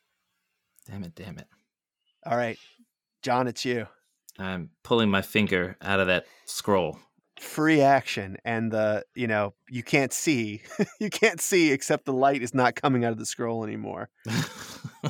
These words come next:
Speaker 1: Uh, okay, so I'm hoping <laughs> that that closed everything. Um, how far away is this guy?
Speaker 2: You can't see him. Heavily obscured.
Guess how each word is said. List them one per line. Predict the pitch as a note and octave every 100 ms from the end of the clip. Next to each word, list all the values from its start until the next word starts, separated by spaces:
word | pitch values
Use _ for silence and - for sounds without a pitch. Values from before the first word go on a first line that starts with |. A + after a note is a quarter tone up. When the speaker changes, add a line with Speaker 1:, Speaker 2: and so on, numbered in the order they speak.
| - - - - - - D#3+ - - _ - - -
Speaker 1:
Uh, | - G#2 G2+ G#2
okay, | A2 G#2
so | G2+ G2+
I'm | G2+
hoping | A#2+ A#2 A2 G#2 - _
<laughs> | _ _
that | - -
that | B2 -
closed | - C3 B2 A2 -
everything. | G#2+ G#2 F2+ F#2 G2+ _ _ _ _ - - - - _ _ _ -
Um, | A2 G#2 G2+ G2+ _
how | - C3
far | C3+ C#3 C3+
away | B2 A#2+ A#2
is | A2+ G#2+
this | G2 G#2+
guy? | A2 G2 F#2 - _ _ _ _ _ _ _ - -
Speaker 2:
You | B2+
can't | B2+ F3 C#3+
see | F3+
him. | D3+ G#2+ -
Heavily | C3 B2+ C3
obscured. | A2+ - B2 B2+